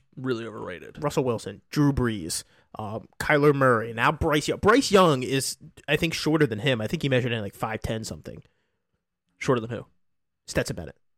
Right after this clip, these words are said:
Speaker 1: Oh, I, I, I didn't, I didn't know. You, you, you, main-, you named four of the quarterbacks.
Speaker 2: That's
Speaker 1: You lo-,
Speaker 2: fair.
Speaker 1: you lost me for
Speaker 2: That's
Speaker 1: a
Speaker 2: fair.
Speaker 1: second.
Speaker 2: He, I think he's, I think he measured in shorter than Stetson Bennett,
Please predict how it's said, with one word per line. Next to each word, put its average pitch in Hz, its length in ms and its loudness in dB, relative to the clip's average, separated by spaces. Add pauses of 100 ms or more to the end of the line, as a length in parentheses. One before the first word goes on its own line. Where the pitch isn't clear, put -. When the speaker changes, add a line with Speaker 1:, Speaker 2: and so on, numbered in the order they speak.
(600)
Speaker 1:
Oh, 110 200 -2
I, 117 100 -4
I, 117 400 -4
I 151 80 6
didn't, 131 160 -2
I 135 80 0
didn't 127 100 -6
know. 120 80 -6
You, 135 520 -10
you, 147 260 -2
you, 139 140 -2
main-, 135 340 -2
you 139 120 -2
named 131 240 -2
four 135 240 2
of 123 60 0
the 117 60 -4
quarterbacks. - 400 -4
Speaker 2:
That's - 40 -2
Speaker 1:
You 143 80 4
lo-, 127 80 2
Speaker 2:
fair. 113 160 2
Speaker 1:
you 143 80 0
lost 127 160 2
me 110 60 -18
for - 60 -4
Speaker 2:
That's 135 120 0
Speaker 1:
a - 20 -2
Speaker 2:
fair. 117 80 -2
Speaker 1:
second. 123 100 -12
Speaker 2:
He, 214 200 2
I 190 100 6
think 240 160 -2
he's, 214 240 -2 (220)
I 165 100 4
think 240 180 -2
he 185 160 0 (380)
measured 160 320 4
in 156 120 4
shorter 143 240 2
than 123 120 -2
Stetson 127 320 0
Bennett, 123 280 0